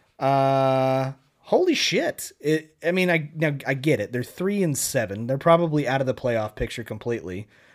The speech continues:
unless they maybe win out for the rest of the season. But holy crap, is this team actually worth something? Is this just a fluke for the first half of the season, or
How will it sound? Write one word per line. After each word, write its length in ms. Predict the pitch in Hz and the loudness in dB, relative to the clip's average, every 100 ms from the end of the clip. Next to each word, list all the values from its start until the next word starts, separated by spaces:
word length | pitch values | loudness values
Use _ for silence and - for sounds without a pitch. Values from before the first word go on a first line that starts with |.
| _ | _
unless 280 | - 127 127 | -6 -4 -2
they 140 | - 110 | -4 -4
maybe 260 | 113 110 | -4 -4
win 280 | 104 104 120 | -6 -6 -4
out 260 | 120 120 - | -4 -6 -10
for 60 | |
the 100 | 104 | -8
rest 240 | 98 98 - | -6 -6 -8
of 60 | |
the 60 | 98 | -8
season. 480 | - 95 98 117 127 _ _ _ _ _ _ | -10 -10 -8 -10 -10 _ _ _ _ _ _
But 540 | 120 117 156 156 131 - _ _ _ _ _ _ _ _ _ | -8 0 4 4 4 0 _ _ _ _ _ _ _ _ _
holy 260 | - 240 330 | 0 2 2
crap, 440 | - 208 208 - | 0 0 0 -2
is 140 | 107 123 | -6 -4
this 140 | 180 | -4
team 280 | - 226 220 | -2 -2 0
actually 420 | 185 190 - 175 | 0 -2 -2 -2
worth 240 | 131 139 175 | 0 0 -2
something? 580 | - 190 180 208 208 - | -2 -4 -4 -6 -6 -12
Is 200 | - 131 | -6 -4
this 180 | 139 165 | -2 -2
just 240 | - 165 147 | -2 -4 -4
a 60 | |
fluke 360 | 131 - 151 165 | -6 -2 -2 -2
for 80 | 147 | -6
the 100 | 127 | -6
first 280 | 147 151 | -4 -4
half 200 | 175 165 156 | -4 -4 -4
of 60 | |
the 60 | 139 | -6
season, 420 | - 165 185 208 | -4 -4 -4 -4
or 120 | 160 | -2